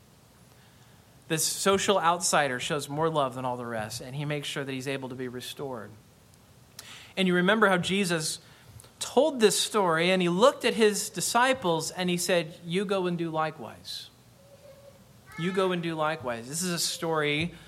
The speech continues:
of mercy. Mercy given by someone who had already gotten. See, he isn't moralizing. He's saying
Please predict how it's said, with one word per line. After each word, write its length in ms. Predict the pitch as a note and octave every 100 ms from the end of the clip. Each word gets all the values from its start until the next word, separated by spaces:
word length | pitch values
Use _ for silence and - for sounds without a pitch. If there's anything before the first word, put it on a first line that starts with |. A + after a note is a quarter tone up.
| - - - -
of 320 | D#3+ E3 D3+
mercy. 560 | D#3 E3+ G3+ - - A2+ - - - - - - - - - - - -
Mercy 560 | D#3 F#3 G3+ G#3+ G3
given 420 | E3+ F3+ F#3+ G3
by 140 | E3+ D#3+
someone 380 | D#3+ E3 D#3 D#3+
who 120 | D#3+
had 140 | D#3
already 560 | D#3+ E3 F3+ F3 F3+ E3 - -
gotten. 400 | D#3+ D3+ C#3+ A2 G2+ - - - - - - - - - - -
See, 140 | - D#3+
he 100 | F#3
isn't 240 | G#3+ G#3+
moralizing. 800 | F#3 G3 G3 E3+ C3+ B2+ - - - -
He's 200 | F3+ F3+
saying 500 | A3+ A3 G3 F3+